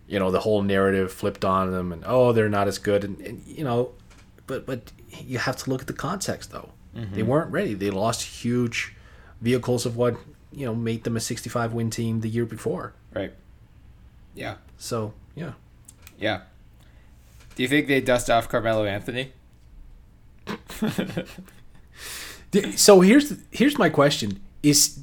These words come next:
Speaker 1: did he, did he, uh, was he, is he officially waived?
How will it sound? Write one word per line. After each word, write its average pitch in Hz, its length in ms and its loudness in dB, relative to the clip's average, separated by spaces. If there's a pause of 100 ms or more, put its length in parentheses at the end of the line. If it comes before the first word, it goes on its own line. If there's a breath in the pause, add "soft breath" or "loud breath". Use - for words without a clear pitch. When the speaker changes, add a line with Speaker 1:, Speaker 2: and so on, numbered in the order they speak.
(160)
Speaker 1:
did 123 160 -2
he, - 320 -8 (160)
did 139 160 -2
he, 294 320 6
uh, 143 520 4
was 147 260 -2
he, 226 100 -2
is - 200 -2
he 269 100 2
officially 220 520 0
waived? 147 480 -2